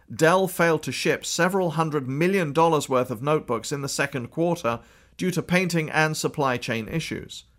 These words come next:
The risk is that Dell's reputation,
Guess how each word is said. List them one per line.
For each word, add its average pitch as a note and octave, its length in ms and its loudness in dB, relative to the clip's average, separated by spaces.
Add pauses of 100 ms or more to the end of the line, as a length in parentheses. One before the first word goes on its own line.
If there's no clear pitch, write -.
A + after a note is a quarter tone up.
(300)
The B2 100 0
risk C#3 300 2
is G3 280 6
that - 180 -2
Dell's C#3+ 280 4
reputation, D3 800 0